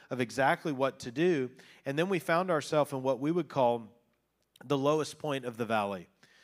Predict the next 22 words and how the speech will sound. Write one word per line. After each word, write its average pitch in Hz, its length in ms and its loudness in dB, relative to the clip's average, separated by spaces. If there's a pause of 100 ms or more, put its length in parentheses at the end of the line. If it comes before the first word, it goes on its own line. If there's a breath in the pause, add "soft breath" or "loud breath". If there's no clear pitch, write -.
(160 soft breath)
Every 151 220 4
valley 147 340 4
has 139 220 0
a 135 60 -6
low 127 200 2
point, 156 420 -2 (220)
a, 123 100 -10
a, 120 360 -4 (100)
a 127 60 -6
really 131 320 -2
low 123 260 0
dip. 127 400 -2 (480 soft breath)
There's 117 100 -12
a 127 60 -4
place 131 360 0
where 127 160 -2
it's 123 180 -6
the 123 140 -6
lowest 123 540 -4
spot, 123 460 -4 (640 soft breath)
and, 120 280 -4
uh, 117 140 -4